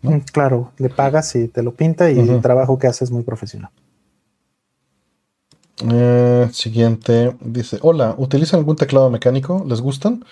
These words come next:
Speaker 1: Pues sí, tengo un Genius de hace veinte años que no he cambiado, que me costó como ciento veinte pesos. Pero no soy hipster de los teclados mecánicos tampoco.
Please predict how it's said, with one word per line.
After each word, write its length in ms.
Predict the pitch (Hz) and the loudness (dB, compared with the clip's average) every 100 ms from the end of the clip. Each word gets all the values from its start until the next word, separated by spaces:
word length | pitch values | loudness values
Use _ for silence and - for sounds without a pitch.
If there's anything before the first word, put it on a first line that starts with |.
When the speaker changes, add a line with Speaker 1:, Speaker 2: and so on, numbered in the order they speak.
| - - - _ _ _ _ 139 | -20 -20 -20 _ _ _ _ -16
Speaker 1:
Pues 160 | - 147 | -12 -8
sí, 480 | - - 202 277 285 | -6 -2 0 2 2
tengo 280 | 202 202 196 | 2 4 4
un 400 | 185 190 190 160 | 4 4 4 2
Genius 400 | 147 185 180 156 | 2 4 4 4
de 80 | 147 | 2
hace 180 | 147 147 | 2 2
veinte 320 | 151 147 151 | 2 2 2
años 240 | 147 151 | 2 0
que 120 | - 123 | 0 0
no 80 | |
he 60 | 131 | 2
cambiado, 320 | 131 120 135 | 2 2 2
que 100 | 147 | 2
me 100 | 120 | -2
costó 180 | - 143 | -2 -6
como 160 | 139 123 | -4 -2
ciento 320 | 139 135 131 | -2 0 0
veinte 280 | 123 139 - | 0 -2 -2
pesos. 480 | 175 - 156 185 - - - _ - - 302 - - 151 - 156 - | 0 0 0 -2 -8 -20 -20 _ -16 -4 -4 -4 -6 -8 -4 -2 2
Pero 300 | 131 127 127 | 4 4 4
no 160 | 131 | 2
soy 340 | 135 135 131 117 | 2 2 2 0
hipster 540 | - 127 - - 113 | 0 0 0 -2 0
de 100 | 107 | -2
los 140 | 104 | -6
teclados 340 | 117 113 117 113 | -6 0 2 2
mecánicos 480 | 113 113 113 - - | -2 -2 -4 -6 -6
tampoco. 420 | 101 101 110 | -4 -4 -8